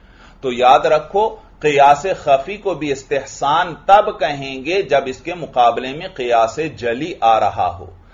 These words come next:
अगर कियास जली मुकाबले में नहीं, तो फिर कियास खफी जितना भी गहरा हो, उसको कियास ही कहते हैं, इस्तेहसान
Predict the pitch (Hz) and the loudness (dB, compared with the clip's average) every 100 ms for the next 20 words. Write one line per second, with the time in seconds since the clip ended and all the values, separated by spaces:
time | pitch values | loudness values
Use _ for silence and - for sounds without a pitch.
0 | - - 117 135 175 180 156 139 139 143 | -20 -6 0 2 2 2 0 4 4 4
1 | 190 185 113 131 139 208 175 - 135 131 | 0 -8 -2 0 0 -2 -8 2 6 6
2 | 147 175 170 151 127 123 151 214 160 - | 4 -4 -4 -8 -8 -10 -8 -8 -10 -16
3 | _ - 131 - 185 - 131 131 139 175 | _ -10 -10 -6 -6 -2 2 4 4 0
4 | 185 - 135 185 196 151 135 139 156 170 | -8 -4 -4 -4 -12 -12 -10 -8 -4 -2
5 | 180 165 262 190 185 165 160 156 139 - | 0 -2 -6 0 0 4 4 4 2 -4
6 | - - 170 - 120 113 123 143 151 151 | -8 -12 -12 -12 -4 2 4 4 2 -4
7 | 120 139 190 185 165 - 165 160 156 147 | -10 -10 -6 -4 -4 -4 -10 -8 -8 -8
8 | 110 107 110 123 117 - 120 127 139 160 | -8 -10 -12 -8 -10 -6 -4 0 2 2
9 | 185 | -2